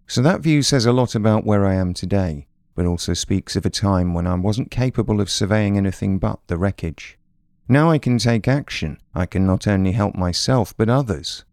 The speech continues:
After all, why not? The solution I found isn't something that I want to keep to myself. It's something that I want to share with other people. It's something that's meant to be shared, like all the good things in life. And through sharing, I'll learn about myself and others.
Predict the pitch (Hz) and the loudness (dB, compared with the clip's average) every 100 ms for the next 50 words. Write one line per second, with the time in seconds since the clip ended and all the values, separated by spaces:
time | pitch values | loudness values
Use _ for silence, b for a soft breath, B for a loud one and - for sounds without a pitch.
0 | _ _ - 123 - 135 135 135 113 117 | _ _ -14 -12 -6 0 4 4 4 2
1 | 107 104 80 - - - _ _ _ 82 | 4 2 -2 -8 -18 -18 _ _ _ -6
2 | 87 - 87 95 101 98 82 87 92 87 | -4 -2 0 0 0 -2 -2 -4 -4 -2
3 | 87 101 135 196 165 160 147 143 135 135 | -2 0 0 0 0 2 2 2 0 0
4 | 131 131 123 - - 123 - - 78 73 | 2 2 0 -6 -6 -6 -6 -10 -8 -6
5 | - 104 90 - - - _ _ _ 139 | -4 -2 -2 -6 -18 -20 _ _ _ 0
6 | - - 117 104 98 101 98 - 98 95 | 0 0 0 2 2 2 0 -2 -2 0
7 | 92 95 - - 90 - 80 73 73 76 | 0 -2 -4 -8 -8 -4 -4 -6 -8 -10
8 | 76 82 110 113 - 80 - - 131 - | -10 -8 -6 -6 -4 -8 -8 0 0 2
9 | - 139 127 127 - 117 120 - - - | 0 2 2 2 0 0 0 0 -8 -8
10 | 76 - 80 67 62 87 110 123 151 160 | -10 -10 -10 -12 -12 -4 -4 -2 -4 -2
11 | 156 - - 165 165 156 80 82 190 - | -2 -4 -4 -4 -2 -2 -2 -2 -4 -8
12 | - _ _ _ _ 107 107 104 95 - | -14 _ _ _ _ 0 2 2 0 -2
13 | 92 87 - 107 101 92 87 95 98 110 | -4 -2 0 2 2 2 0 0 2 2
14 | 113 107 110 104 104 - 80 71 - 90 | 2 2 0 2 0 -2 -6 -8 -6 -4
15 | 95 80 - - | -4 -6 -10 -18